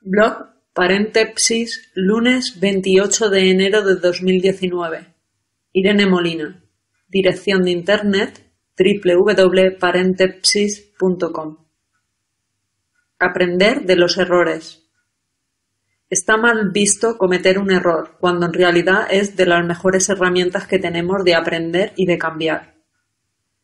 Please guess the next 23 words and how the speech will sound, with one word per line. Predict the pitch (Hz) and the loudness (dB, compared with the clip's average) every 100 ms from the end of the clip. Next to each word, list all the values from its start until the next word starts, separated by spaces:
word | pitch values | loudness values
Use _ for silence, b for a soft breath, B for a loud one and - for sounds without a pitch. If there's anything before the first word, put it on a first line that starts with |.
| _ _ | _ _
Sin | - 185 | 0 2
ellos | 208 233 185 170 - - | 2 2 2 0 -6 -6
y | |
sus | 180 175 | -4 -4
consecuencias, | - 175 170 165 190 214 202 190 190 - - | -4 -6 -4 -4 -2 -2 0 0 0 -4 -10
muchas | 175 208 214 220 180 | -6 -2 0 2 4
veces | 190 185 208 214 | 2 2 -2 0
nos | 190 185 | -4 -2
quedamos | 180 170 175 214 - | -2 -2 -2 -6 -6
estancados, | - 180 175 165 165 160 156 160 - _ _ _ | -2 -2 -2 -4 -2 -2 -2 -8 -12 _ _ _
no | - 185 | -2 0
arriesgamos, | 185 185 175 170 170 165 165 | 4 4 2 0 -2 -2 -6
no | 175 185 | -2 2
evolucionamos | 190 190 185 185 170 175 226 208 | 6 6 4 2 -2 -2 -4 -6
y | |
por | - 165 | -6 -4
tanto | 170 170 185 | -4 -2 -2
no | 180 | -2
crecemos. | - 170 170 165 165 _ _ _ _ _ _ _ _ _ _ _ _ _ _ _ _ _ _ _ _ _ - | -6 -10 -12 -14 -16 _ _ _ _ _ _ _ _ _ _ _ _ _ _ _ _ _ _ _ _ _ -4
Cometer | 196 190 190 214 | 0 2 2 2
errores | 220 202 208 269 247 | 2 2 2 2 0
es | - | -2
sano. | - 170 165 180 | -2 -4 -6 -14